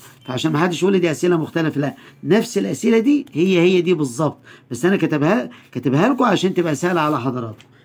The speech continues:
نشوفها بقى مع بعض، نفس الأسئلة بالظبط. ها، ده test اون يونت وان في كتاب ايه؟ المدرسة على الوحدة الأولى.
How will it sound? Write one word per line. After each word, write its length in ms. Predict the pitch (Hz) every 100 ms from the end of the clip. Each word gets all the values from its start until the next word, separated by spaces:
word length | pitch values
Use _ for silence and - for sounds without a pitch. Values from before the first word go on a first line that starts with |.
| -
نشوفها 320 | 131 196 185
بقى 200 | 180 185
مع 180 | 170 160
بعض، 220 | 139 135
نفس 300 | 135 226 -
الأسئلة 440 | 196 107 120 208 220
بالظبط. 380 | 175 123 117 104 - - - _ -
ها، 260 | 190 139 - - - -
ده 280 | - 190 185
test 440 | 175 202 269 -
اون 220 | - 202 190
يونت 340 | 196 196 -
وان 300 | 190 269 339
في 140 | -
كتاب 260 | 147 180 180
ايه؟ 340 | 190 196 185 - _ _ -
المدرسة 560 | 139 139 151 240 233
على 180 | 175 160
الوحدة 320 | 151 170 151
الأولى. 380 | 139 139 127 101